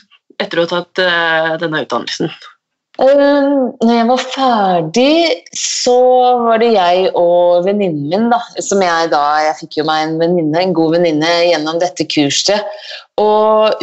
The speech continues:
Speaker 2: hun var jo veldig interessert i teater og film.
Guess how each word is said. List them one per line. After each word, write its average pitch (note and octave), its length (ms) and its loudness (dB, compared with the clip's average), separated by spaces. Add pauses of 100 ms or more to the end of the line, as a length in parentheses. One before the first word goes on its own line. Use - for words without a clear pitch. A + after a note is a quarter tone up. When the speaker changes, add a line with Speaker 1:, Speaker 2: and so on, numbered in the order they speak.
Speaker 2:
hun A3+ 240 2
var F3+ 160 2
jo F#3+ 120 -2
veldig E3 400 -2
interessert D#3+ 1000 -2
i D#3+ 640 0
teater F3+ 840 0 (140)
og D#3+ 320 0
film. E4+ 500 0